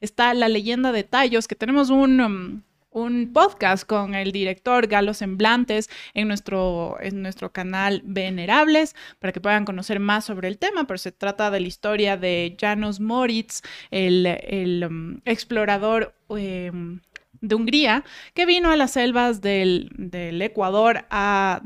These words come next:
recuperar una biblioteca metálica, y desde ahí se genera un montón de,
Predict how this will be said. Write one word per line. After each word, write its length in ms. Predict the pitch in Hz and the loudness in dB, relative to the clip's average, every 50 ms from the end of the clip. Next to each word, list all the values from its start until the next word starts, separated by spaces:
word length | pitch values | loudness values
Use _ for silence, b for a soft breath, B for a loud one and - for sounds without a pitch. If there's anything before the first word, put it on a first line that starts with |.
| - - | -10 -8
recuperar 640 | 208 - 202 - 208 - - 208 220 247 262 262 240 | -4 -4 -4 -4 -4 -4 0 2 4 4 4 4 4
una 160 | 220 196 185 | 2 -2 -2
biblioteca 540 | 180 180 175 170 - - 196 196 - 190 180 | -2 -2 -4 -4 -2 -2 -4 -2 -2 -2 -4
metálica, 680 | 175 175 - - - 185 202 208 208 202 - 180 175 | -4 -6 -4 0 4 4 4 4 2 0 -2 -2 -2
y 80 | 175 175 | -2 -2
desde 240 | 180 175 170 - 180 | -4 -4 -4 -4 -8
ahí 80 | 180 | -8
se 140 | - - 190 | -8 -10 -12
genera 340 | - - 175 180 175 175 175 | -12 -10 -10 -8 -6 -6 -6
un 160 | 175 185 180 | -6 -6 -6
montón 400 | 175 175 180 175 - 175 180 180 | -6 -6 -8 -8 -8 -8 -8 -6
de, 220 | 175 175 170 175 | -6 -6 -6 -8